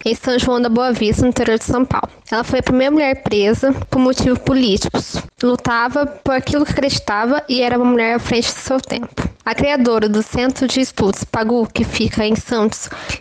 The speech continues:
litoral paulista, e responsável pelo site pagu ponto com ponto B R, Lúcia Maria Teixeira, conta uma breve apresentação da história de Pagu.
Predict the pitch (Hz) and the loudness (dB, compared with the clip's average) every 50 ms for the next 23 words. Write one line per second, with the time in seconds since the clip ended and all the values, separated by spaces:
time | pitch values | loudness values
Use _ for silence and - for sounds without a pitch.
0 | - - 220 - - 240 240 247 247 - 226 202 202 214 214 220 208 180 - - | -2 -2 -2 0 0 0 0 -2 -2 0 0 2 2 2 2 2 2 0 0 0
1 | 214 - - - 214 226 208 247 254 - 269 262 - - 233 - - 226 220 233 | -2 -2 0 0 0 0 2 0 0 0 -2 -2 0 -2 -2 0 0 0 0 0
2 | - - 190 214 - - - - 220 226 220 214 214 214 226 214 - - 226 220 | 0 -2 -2 -2 -2 -2 -2 -2 -2 -2 0 0 2 2 0 0 -2 -2 -2 -2
3 | - - - 254 262 254 254 233 214 202 202 196 196 214 220 196 208 214 - - | -2 -2 -2 -2 0 0 0 -2 -2 0 0 0 0 2 2 2 2 0 2 2
4 | 262 262 269 - - 269 262 240 226 226 254 269 285 277 240 196 - - - - | 2 2 2 0 0 0 2 2 2 2 2 0 0 0 0 0 0 0 0 0
5 | 240 233 214 196 208 196 - - 233 233 240 240 254 247 240 240 233 226 240 262 | 0 0 0 0 -2 -2 0 0 2 2 2 2 0 0 0 0 0 0 0 0
6 | 294 302 320 294 - - - 254 240 - 262 254 - 247 233 - 240 220 - - | 2 2 0 0 -2 -2 -4 -4 -2 0 0 0 0 -2 0 0 -2 -2 -2 -2
7 | 240 220 220 233 247 226 233 233 240 247 247 - - - - 240 208 214 214 233 | -2 0 2 2 4 2 2 2 0 -2 -2 -4 -10 -8 -4 -2 0 0 0 2
8 | 269 277 269 - - - - - - - - - - - 269 262 226 202 202 | 0 0 -2 -4 -10 -18 -18 -18 -16 -10 -10 -6 -4 -2 0 0 2 2 0